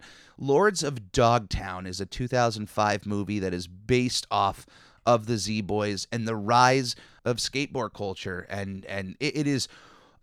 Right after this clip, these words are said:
absolutely worth a watch. I have, I have nothing but good things to say about Lords of Dogtown. One of my favorite movies growing up when I was getting heavy into skateboarding and learning about the culture. Um, this show, uh,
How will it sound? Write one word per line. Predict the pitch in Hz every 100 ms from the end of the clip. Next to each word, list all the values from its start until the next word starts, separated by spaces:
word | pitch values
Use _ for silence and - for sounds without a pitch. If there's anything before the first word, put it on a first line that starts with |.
| _
absolutely | 175 185 175 175 151 147 135
worth | 123 120 117
a | 110
watch. | 92 92 95 -
I | 98
have, | 98 90 90
I | -
have | 98 95
nothing | 110 131 - 127
but | 120 -
good | 110 92
things | 101 101 -
to |
say | - 101 92
about | 92 90 90
Lords | 95 95
of | 90
Dogtown. | 90 90 87 98 90 92
One | 104
of | 156
my | 156
favorite | 147 143 143 127
movies | 113 113 113 110
growing | 113 113 110
up | 110
when | 107
I | 101
was | 101
getting | 98 101 92
heavy | 98 98
into | 98 92
skateboarding | - 98 90 101 98 98
and | 92
learning | 87 98 98
about | 95 98
the | -
culture. | 110 107 - 110 101 - - - - -
Um, | 101 95 95 95 -
this | 117 135
show, | - 151 143 147 160 -
uh, | 123 120 113 107 95